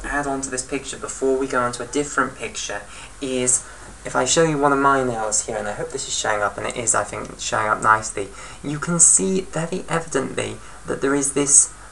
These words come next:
semicircle of white at the bottom. Okay, so when you look at your nail here, most of the bit underneath the actual nail, and the nail, by the way, is translucent, so you're seeing through the nail here.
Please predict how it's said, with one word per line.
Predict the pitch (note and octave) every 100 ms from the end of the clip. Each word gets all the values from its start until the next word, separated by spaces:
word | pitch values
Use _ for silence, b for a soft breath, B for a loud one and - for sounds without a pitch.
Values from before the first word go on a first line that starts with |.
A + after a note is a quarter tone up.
| -
semicircle | - - - F3 F3+ F#3 E3+ - - E3 E3 E3 - A2 - B2
of | B2+ A#2+
white | A#2 B2 B2+ - - - -
at | - -
the | -
bottom. | C3 B2+ - G#2 G2 - B B
Okay, | G#2+ G2+
so | G#2 A#2+
when | C3+
you | D3
look | C#3+ E3+ F3 -
at | F3+
your | D3+
nail | C#3+ C#3 C3 G#2 G2+
here, | C#3 A#2 G2+ B B B
most | B2+ C3 F3+ F#3+ - -
of | E3+
the | -
bit | B2 A#2 - -
underneath | B2+ C3+ B2 C3 C3 -
the |
actual | A#2 A2 A2
nail, | G#2+ G2
and | G2
the | A2+
nail, | C3 D3 -
by | B2
the | A2
way, | A2 G#2
is | -
translucent, | - A2+ G#2+ G#2 A2 G#2 - G2+ F#2+
so | -
you're | G2+
seeing | - E3 C#3
through | B2 - C3 A#2+
the | A2+
nail | G2+ G2+ G2
here. | F#2+ G2+ F#2+